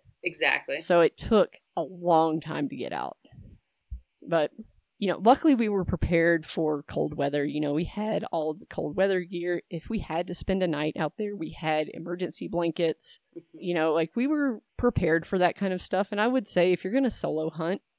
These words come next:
Speaker 2: that's a big thing, is always think ahead of, like, what would happen if I needed to spend the night out in the, in the woods because of whatever injury or exhaustion or whatever. Like, do I have enough stuff to be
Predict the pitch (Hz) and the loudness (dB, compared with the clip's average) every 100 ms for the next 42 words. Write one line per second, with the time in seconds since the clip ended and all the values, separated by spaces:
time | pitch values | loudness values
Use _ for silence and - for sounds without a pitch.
0 | - 185 180 180 - - - _ 190 - | -10 -2 2 2 0 -6 -8 _ -14 -2
1 | 180 165 165 156 - 151 147 151 151 - | 0 4 4 4 -2 -2 -2 -4 -4 4
2 | 175 196 185 - 175 170 147 - 165 165 | 6 8 4 -2 -4 -2 -4 -2 2 2
3 | 170 175 147 151 - _ 190 185 208 233 | 0 -4 -4 -6 -8 _ 0 8 8 10
4 | 233 170 190 185 185 170 - 151 147 196 | 6 6 2 2 2 2 4 2 4 2
5 | 185 156 131 - - 214 262 135 139 - | 0 -2 -2 -4 -4 -4 -4 -6 -6 -6
6 | - 147 - _ 165 165 151 147 - - | -4 -4 -6 _ -4 -2 -2 -2 -4 -16
7 | - 240 233 170 123 - - - _ - | -2 4 4 2 -2 -6 -12 -16 _ -14
8 | - 175 160 147 143 147 - - - 185 | -2 0 0 0 -2 -2 -8 -18 -2 2
9 | 147 135 - 240 233 202 196 185 180 - | 2 -2 -2 0 0 0 -4 -4 -6 -8
10 | 180 151 151 151 151 _ - 160 - 175 | -4 -2 0 -2 -6 _ -14 -6 2 4
11 | 170 - 185 170 - - 165 170 151 156 | 4 0 -6 -6 -8 -8 -2 0 0 -2
12 | 185 190 202 160 - 185 175 156 190 202 | -4 -6 -6 -8 -6 -4 -4 -4 -8 -4
13 | 175 175 170 156 - - 156 - 165 | -4 -4 -6 -6 -8 -6 -6 -6 -10